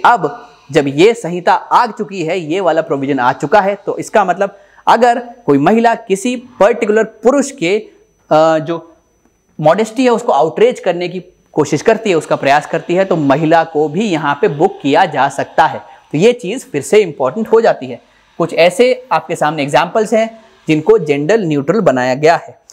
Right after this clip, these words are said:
अब इसमें कुछ ऐसी चीज़ें हैं जिसको हटा दिया गया है, वो अभी हम लोग देखते हैं। सबसे पहले तो देखिए, यहाँ पे एक होमोसेक्सुअलिटी का यानी सेक्शन थ्री सेवेंटी सेवन हुआ करता था,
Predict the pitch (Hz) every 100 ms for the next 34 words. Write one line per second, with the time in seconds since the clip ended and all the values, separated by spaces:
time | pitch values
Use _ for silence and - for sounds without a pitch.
0 | _ _ - 175 - - - 151 165 165
1 | 214 247 147 156 180 156 160 214 214 233
2 | - _ _ 156 170 - 208 254 - _
3 | _ _ - 156 202 202 202 202 202 202
4 | 202 _ _ 160 196 196 196 175 185 170
5 | 175 - 185 185 151 - 220 190 185 180
6 | 151 - 170 - - - - 156 170 170
7 | 170 196 - _ _ _ _ _ _ -
8 | 196 - - - 151 185 226 240 175 160
9 | 160 196 226 214 214 180 214 180 160 -
10 | 220 226 175 220 220 151 156 214 - 165
11 | 196 165 147 147 185 214 208 214 214 -